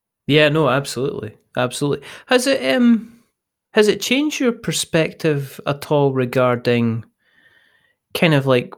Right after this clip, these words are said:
preview copies and review copies? 'Cause one of the things that, okay, th-, and this is my thinking behind it. You, I've seen you, I think I've seen you on the, the board, the, the Facebook, uh, board game and reviewers kind of group.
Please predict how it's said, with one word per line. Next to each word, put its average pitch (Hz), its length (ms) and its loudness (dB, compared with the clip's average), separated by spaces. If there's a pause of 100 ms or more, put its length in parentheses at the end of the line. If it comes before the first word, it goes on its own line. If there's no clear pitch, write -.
(140)
preview 156 480 2
copies 139 520 0
and 117 200 2
review 143 360 2
copies? - 540 -6
'Cause 147 180 0
one 185 160 6
of 214 80 8
the 196 80 6
things 190 240 4
that, 156 140 2 (140)
okay, 156 320 0 (580)
th-, - 120 -2
and 151 360 2
this 202 140 2
is 190 100 0
my 156 140 4
thinking 147 340 0
behind 117 280 0
it. 113 100 -2
You, 180 420 2 (140)
I've 147 200 -2
seen 180 320 0
you, 143 220 4
I - 20 4
think 156 200 0
I've 139 100 0
seen 147 180 2
you 131 140 4
on 117 160 4
the, 107 440 2
the 113 80 -2
board, 123 360 2
the, 113 240 2
the 110 100 0
Facebook, 127 640 0 (240)
uh, 110 300 2 (100)
board 123 180 4
game 117 200 2
and 110 120 2
reviewers 110 760 0 (680)
kind 110 140 2
of 107 80 0
group. - 300 -4